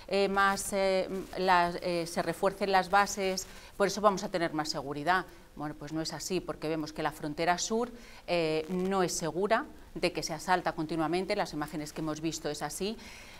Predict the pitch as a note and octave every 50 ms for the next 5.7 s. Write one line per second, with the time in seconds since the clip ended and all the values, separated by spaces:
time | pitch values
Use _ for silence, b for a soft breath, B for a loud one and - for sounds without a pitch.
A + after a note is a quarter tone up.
0 | B B - G#3 G3+ G3 F#3 F#3 F#3+ G3+ G3 G3+ A3 A#3 A3+ G#3+ G#3+ G#3 - G#3
1 | F#3+ G3 G3 F#3 F#3+ F#3+ F3+ F3 - G#3 G#3 G#3 F#3+ G#3 - - F3 E3 - -
2 | D#3+ D#3 - E3 D3+ - - G#3 G3+ G#3 G3+ F3 D3+ C#3+ - B B B B B
3 | - - F3 E3 E3+ F3+ F#3 F3 D3+ - - D#3+ E3 D#3 D3+ C#3+ C#3 A#2+ G2 -
4 | - - - - D#3 D3 D3 C#3+ - - - - - - - - D3+ - - G3
5 | D#3+ D3+ D#3 F#3+ G#3 G#3 G3 E3+ E3 D#3+ E3+ D#3 D#3 B2